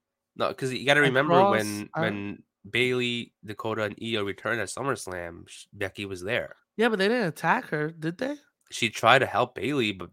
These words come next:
Speaker 1: I think Be-, Becky was injured, so I think that's why she didn't have her help or something. But that may kinda
Speaker 2: Like,
Speaker 1: make
Speaker 2: if
Speaker 1: sense.
Speaker 2: Becky
Speaker 1: That
Speaker 2: got, like, if Becky was attacked also, I would see it. I could be
Speaker 1: Yeah.
Speaker 2: like, "Okay, I could get behind this."
Speaker 1: Yeah.
Speaker 2: I don't know.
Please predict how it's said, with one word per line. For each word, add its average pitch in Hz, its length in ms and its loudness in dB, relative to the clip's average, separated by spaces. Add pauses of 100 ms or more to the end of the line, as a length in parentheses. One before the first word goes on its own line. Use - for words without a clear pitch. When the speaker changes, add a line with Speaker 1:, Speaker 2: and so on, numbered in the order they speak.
(120)
Speaker 1:
I - 40 -16
think 98 200 -8
Be-, 98 200 -6
Becky 98 240 -8
was 87 140 -8
injured, 101 380 -2
so 90 140 -8
I 90 120 -4
think 90 160 -4
that's 92 220 -8
why 90 100 -4
she - 180 -10
didn't 90 120 -8
have 92 160 -6
her 90 80 -8
help 107 360 0
or - 120 -14
something. 85 280 -14 (320)
But 113 240 8
that 156 220 10
may 170 120 8
kinda 170 240 8
Speaker 2:
Like, 233 100 10
Speaker 1:
make 254 140 8
Speaker 2:
if - 20 -6
Speaker 1:
sense. 190 40 -8
Speaker 2:
Becky 294 280 8
Speaker 1:
That - 20 8
Speaker 2:
got, 247 340 8 (160)
like, 214 220 4
if 180 140 0
Becky 233 240 4
was 247 160 0
attacked 196 400 0
also, 220 440 -2 (280)
I 180 120 8
would 170 200 0
see 175 380 -6
it. 226 120 -16
I 165 120 4
could - 180 0
be 120 80 4
Speaker 1:
Yeah. - 20 8
Speaker 2:
like, 147 140 6
"Okay, 151 360 -4 (120)
I 156 60 -4
could 156 160 -10
get 156 260 0
behind 147 400 -6
this." - 280 -20 (520)
Speaker 1:
Yeah. 76 240 -14 (640)
Speaker 2:
I 165 160 -2
don't 220 140 2
know. 175 240 -2